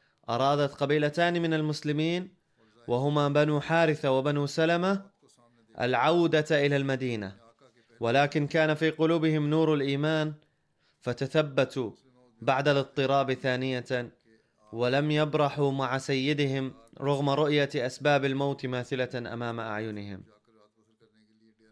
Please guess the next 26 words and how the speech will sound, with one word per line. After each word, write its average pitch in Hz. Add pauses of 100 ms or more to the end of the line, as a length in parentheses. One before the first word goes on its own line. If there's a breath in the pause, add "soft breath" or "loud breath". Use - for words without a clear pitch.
(140)
وقال 139
حضرة 156
المصلح 175
الموعود 170
بهذا 170
الشأن: 180 (560)
سار 143
الرسول 175
صلى 190
الله 180
عليه 180
وسلم 196
من 185
المدينة 180
في 165
جيش 175
قوامه 175
ألف 175
جندي، 156 (1600)
ونزل 147
للمبيت 160
على 156
مسافة 160
قليلة 165
من 151
المدينة، 147